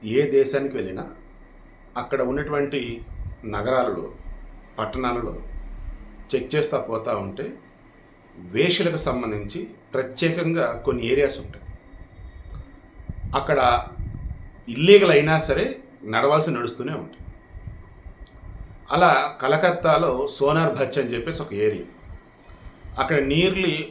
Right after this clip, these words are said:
పదివేల మంది వేశ్యలు ఉంటారు. రోజుకి ముప్పై వేల మంది విటులు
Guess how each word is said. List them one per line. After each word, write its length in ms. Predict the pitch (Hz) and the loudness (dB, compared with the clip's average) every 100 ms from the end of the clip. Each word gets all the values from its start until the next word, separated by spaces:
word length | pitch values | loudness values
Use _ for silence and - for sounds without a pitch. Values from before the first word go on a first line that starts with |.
| - | -2
పదివేల 460 | 127 131 147 143 135 | 0 2 4 6 4
మంది 260 | 123 170 | 2 2
వేశ్యలు 380 | 147 127 - 127 | 4 4 2 -4
ఉంటారు. 300 | - - - - - - - - - - - - | -6 -14 -20 -20 -20 -20 -20 -20 -20 -20 -20 -2
రోజుకి 720 | 123 175 196 208 180 151 151 101 | 4 6 6 4 2 0 0 -4
ముప్పై 460 | 131 143 - 147 | -4 -4 0 6
వేల 240 | 139 135 127 | 8 8 6
మంది 580 | 123 151 190 135 143 110 | 4 2 2 0 -2 -4
విటులు 420 | 127 135 - 95 | -2 0 0 0